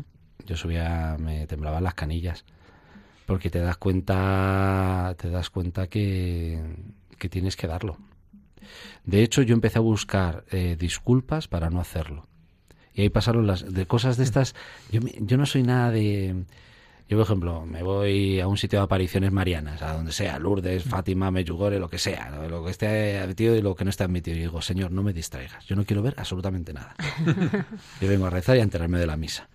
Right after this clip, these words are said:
O sea, es verdad que nunca pasa nada. O sea, que es verdad, ya, pa-, en mi caso, yo conozco a un montón de gente que ve cosas. Yo es que no las quiero ver.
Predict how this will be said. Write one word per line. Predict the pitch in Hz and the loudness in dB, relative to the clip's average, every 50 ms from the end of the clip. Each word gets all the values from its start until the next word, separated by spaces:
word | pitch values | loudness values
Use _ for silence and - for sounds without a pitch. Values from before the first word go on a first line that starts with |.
| - - - - - - - - - | -20 -20 -20 -20 -20 -20 -20 -20 -18
O | - | -16
sea, | - - - - - | -6 0 2 4 6
es | 107 | 8
verdad | 110 110 127 139 | 8 8 8 6
que | - 104 | 6 4
nunca | 98 110 110 120 110 | 2 4 4 2 2
pasa | - 107 - - 90 | 2 0 0 2 2
nada. | 110 160 - - - - | 2 0 0 -2 -6 -10
O | |
sea, | - - - 85 | -10 -8 -6 -4
que | 80 80 | -4 -2
es | 87 98 87 85 | -2 -4 -4 -6
verdad, | - 85 95 98 101 82 82 - | -6 -4 -4 -4 -4 -6 -8 -8
ya, | - 92 - - - - | -6 -4 -6 -6 -6 -4
pa-, | - 101 98 98 | -2 -2 0 2
en | 98 | 2
mi | 98 98 95 | 2 2 4
caso, | - 131 143 - - 170 | 6 4 4 6 4 4
yo | 143 123 | 4 4
conozco | 123 - 135 123 127 | 6 6 6 6 6
a | 131 | 6
un | 120 | 6
montón | 120 117 127 120 | 6 6 6 4
de | 113 107 | 4 4
gente | - 147 147 127 95 | 2 2 2 2 2
que | 95 | 4
ve | 101 101 | 2 2
cosas. | - 85 78 73 76 78 | 2 -2 -6 -6 -4 0
Yo | 87 117 151 - | 2 2 2 2
es | - 98 - | 0 -6 -4
que | - - | -2 0
no | 117 120 | 0 0
las | 104 95 | 0 -2
quiero | - - 85 85 | -4 -4 -2 -2
ver. | 170 220 - | -2 -2 -4